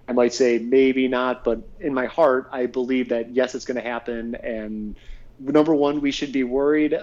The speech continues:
not just, like, you and me, but I even think that, like, people in the Republican Party should really be fucking worried, because if he fails,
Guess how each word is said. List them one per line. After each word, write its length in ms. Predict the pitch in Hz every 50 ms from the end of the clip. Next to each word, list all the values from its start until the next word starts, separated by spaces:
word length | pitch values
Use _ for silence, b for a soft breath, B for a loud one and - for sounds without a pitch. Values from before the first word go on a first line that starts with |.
| - - -
not 220 | 139 143 151 151 156
just, 160 | 156 - 151
like, 160 | 139 123 113
you 300 | 123 135 139 143 143 139
and 140 | 131 127 127
me, 200 | 131 135 143 143
but 160 | 127 127 120
I 120 | 131 147 160
even 220 | 180 170 175 147
think 200 | - 147 143 139
that, 140 | 143 135 120
like, 180 | 127 120 117 -
people 340 | - 139 135 - 143 139 131
in 60 | 123
the 80 | 123 120
Republican 560 | 117 113 113 - 120 117 120 117 - 117 110
Party 320 | 113 113 113 110 113 110 101
should 340 | - - 113 101 98 104
really 320 | 113 113 113 110 110 110 107
be 160 | 98 110 104
fucking 340 | 104 117 107 - - 110 104
worried, 380 | 107 107 104 101 104 104 101 101
because 280 | 120 113 - 131 117
if 80 | 127 120
he 120 | 135 127
fails, 680 | 107 - 147 147 165 151 117 107 107 110 113 113 -